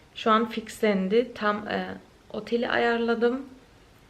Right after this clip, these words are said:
Otel annemgilinkiyle bir zaten. Bir de uçak biletlerimizi aldım.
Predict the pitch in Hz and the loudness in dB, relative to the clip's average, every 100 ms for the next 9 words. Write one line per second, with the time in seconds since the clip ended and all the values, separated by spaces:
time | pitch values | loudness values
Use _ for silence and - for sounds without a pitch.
0 | - - 196 190 214 - 196 202 202 196 | -20 -10 -6 -4 -2 -2 -2 -2 -4 -4
1 | 196 202 196 - 208 202 196 196 196 190 | -4 -4 -6 -8 -6 -2 -2 -2 -2 -4
2 | 190 - 214 208 196 196 196 208 208 - | -6 -6 -4 -2 -2 -2 -4 -6 -6 -8
3 | 190 196 190 - 185 185 185 190 196 196 | -10 -8 -10 -8 -8 -8 -8 -8 -6 -6
4 | 214 | -8